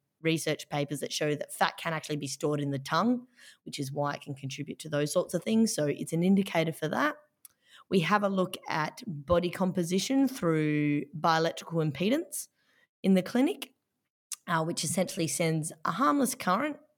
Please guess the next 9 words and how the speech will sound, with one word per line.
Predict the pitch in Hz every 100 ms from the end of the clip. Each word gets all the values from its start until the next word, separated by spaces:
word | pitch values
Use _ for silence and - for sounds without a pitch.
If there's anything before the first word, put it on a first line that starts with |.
| _
which | 170 -
travels | - 160 180 -
quickly | - 254 254 196
through | 185 160
muscle | 165 190 - 370 - _ _ _ _ -
and | 156
slowly | 135 170 165 170
through | 160 156 147
fat. | - 160 185